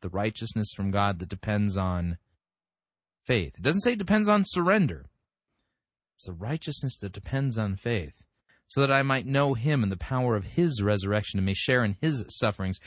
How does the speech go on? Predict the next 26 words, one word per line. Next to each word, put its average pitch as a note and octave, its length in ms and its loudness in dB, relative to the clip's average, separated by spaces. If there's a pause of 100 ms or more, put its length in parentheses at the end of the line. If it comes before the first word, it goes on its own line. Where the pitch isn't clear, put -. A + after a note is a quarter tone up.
(160)
becoming D3 380 2
like B2+ 200 0
him B2+ 200 2
in G#2+ 180 4
his C#3+ 280 0
death, F#2 260 0 (760)
that F#2+ 80 -6
by A2+ 160 2
all C3 180 4
means B2+ 220 0
possible A#2 580 -2
I F2 100 -4
may F#2+ 200 -2
attain G#2 340 -2
the G2 100 -2
resurrection G2+ 800 -4 (120)
from E2 140 -8
the D#2+ 80 -6
dead." D#2+ 380 -8 (760)
Not C3+ 500 2 (460)
having G#2 680 0 (520)
a F2 100 -6
righteousness E2+ 920 -4
of D#2+ 280 -10
my D#2+ 380 -6
own. G#2 600 -2